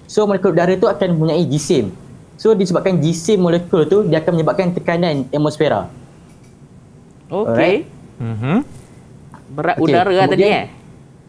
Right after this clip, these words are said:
Speaker 1: Ah, udara.
Speaker 2: Okey.
Speaker 1: Okey, kemudian kita ada tiga jenis alat untuk kira tekanan atmosfera.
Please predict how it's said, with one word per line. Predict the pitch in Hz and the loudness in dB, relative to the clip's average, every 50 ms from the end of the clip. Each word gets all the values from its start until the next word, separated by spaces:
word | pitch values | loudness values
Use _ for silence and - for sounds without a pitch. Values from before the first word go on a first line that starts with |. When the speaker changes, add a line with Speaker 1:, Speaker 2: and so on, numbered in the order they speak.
| - - - - | -20 -20 -14 -8
Speaker 1:
Ah, | - 127 117 | -6 -4 -4
udara. | 107 110 123 139 131 113 98 90 87 - - - 110 | -2 -2 0 0 0 0 -2 -4 -6 -10 -16 -20 -18
Speaker 2:
Okey. | 127 - 156 202 294 320 - - - - - - - - - - - - - - - - - - - - - - - - - - - | -8 -4 -2 -2 -2 -4 -8 -16 -20 -20 -20 -20 -20 -20 -20 -20 -20 -20 -20 -20 -20 -20 -20 -20 -20 -20 -20 -20 -20 -20 -20 -20 -16
Speaker 1:
Okey, | - 123 - - 120 113 | -16 -8 -2 -2 -2 0
kemudian | 113 123 131 139 160 180 | 0 0 0 2 2 0
kita | 180 175 160 180 165 | 0 0 0 0 0
ada | 160 160 | 0 0
tiga | 160 - 156 151 143 131 185 180 | -2 -2 -2 0 0 2 2 2
jenis | 170 - 165 160 160 | 2 2 2 0 0
alat | 156 135 143 139 147 180 190 - - - | 0 2 2 2 2 2 0 -2 -6 -6
untuk | - 143 139 - 170 160 143 - | -6 -4 -2 0 0 0 0 0
kira | - - 147 147 156 156 | -2 -2 0 2 2 0
tekanan | 156 151 - 156 151 151 151 - | 0 0 -2 0 0 0 0 0
atmosfera. | 143 151 147 151 - 156 143 123 104 95 95 - | -2 -2 -2 0 0 0 2 2 0 -2 -4 -8